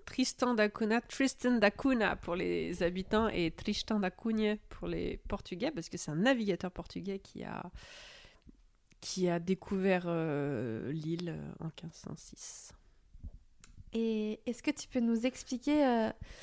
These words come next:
Speaker 2: nous raconter un peu, euh, l'histoire de cette île, enfin cette relation que tu as avec elle, puisque tu y as
Speaker 1: Mhm.
Speaker 2: passé un petit peu de temps il y a dix ans maintenant ?
Speaker 1: Ouais,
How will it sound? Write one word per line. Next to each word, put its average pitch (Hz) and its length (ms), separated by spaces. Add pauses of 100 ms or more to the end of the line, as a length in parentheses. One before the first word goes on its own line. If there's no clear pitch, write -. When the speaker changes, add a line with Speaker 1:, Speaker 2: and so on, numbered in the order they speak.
(300)
Speaker 2:
nous 247 180
raconter 277 480
un 285 140
peu, 277 140
euh, 233 480 (220)
l'histoire 254 460
de 247 160
cette 233 320
île, 277 100
enfin 233 220
cette 226 180
relation 254 440
que - 80
tu - 180
as 240 40
avec 226 260
elle, 277 180 (420)
puisque - 260 (160)
tu - 140
y 208 40
as 208 280
Speaker 1:
Mhm. 214 60
Speaker 2:
passé 233 280
un 226 120
petit - 160
peu 233 100
de - 60
temps 247 100
il 254 80
y 233 60
a 202 80
dix 240 260
ans 339 100
maintenant ? 277 460 (220)
Speaker 1:
Ouais, 185 260